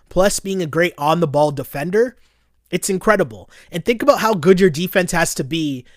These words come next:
that we spend time talking about your blocks and steals on the same night you score fifty-four points. That was just an incredible performance from Freddie.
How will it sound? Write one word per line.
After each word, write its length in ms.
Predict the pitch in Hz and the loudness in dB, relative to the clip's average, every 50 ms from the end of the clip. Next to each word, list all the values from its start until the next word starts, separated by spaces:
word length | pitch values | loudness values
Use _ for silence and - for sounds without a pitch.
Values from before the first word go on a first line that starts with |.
| _ _ - | _ _ -4
that 180 | 170 147 131 | -2 -2 -2
we 180 | 131 165 214 226 | -2 -2 0 0
spend 320 | - - 214 208 196 185 | -2 0 0 0 0 0
time 220 | - 190 180 180 180 | 0 -2 -2 -2 -2
talking 400 | - 180 165 170 - 190 175 170 | -2 -2 -2 -2 -2 -2 -4 -2
about 180 | 156 160 151 | -2 -2 -2
your 140 | 143 151 151 | -2 -4 -4
blocks 500 | 131 117 143 147 156 165 185 - - - | -4 -6 -6 -4 -2 -2 -4 -4 -6 -8
and 100 | 156 147 | -8 -6
steals 460 | 143 - - - 185 170 151 139 135 | -6 -8 -6 -4 -4 -4 -4 -4 -4
on 100 | 151 143 | -6 -6
the 60 | 143 | -6
same 280 | 127 - - 175 165 160 | -6 -4 -4 -4 -2 -2
night 180 | 156 156 143 127 | -2 -4 -4 -4
you 120 | 147 160 | -8 -8
score 280 | 151 - - 165 147 135 | -8 -6 -4 -4 -4 -4
fifty-four 500 | - - - - - 131 - 139 127 123 | -6 -8 -10 -8 -10 -12 -10 -12 -14 -10
points. 480 | - - - - - - - - - _ _ _ _ _ _ _ _ _ _ _ _ _ _ _ _ _ _ _ _ _ _ _ _ _ _ _ - | -6 -4 -4 -4 -6 -8 -14 -18 -20 _ _ _ _ _ _ _ _ _ _ _ _ _ _ _ _ _ _ _ _ _ _ _ _ _ _ _ -4
That 140 | - 180 196 | -2 0 2
was 140 | 220 202 156 | 2 0 0
just 160 | 196 190 - | -2 -6 -6
an 80 | 208 185 | -6 -6
incredible 400 | 165 - - 180 175 170 160 160 | -6 -4 -4 -4 -2 -4 -6 -8
performance 540 | - - - - 165 156 143 123 123 120 | -8 -4 -4 -2 -2 -2 -4 -6 -10 -14
from 160 | - - 120 117 | -16 -16 -16 -16
Freddie. 400 | - - 117 104 95 82 76 | -14 -14 -14 -14 -16 -18 -20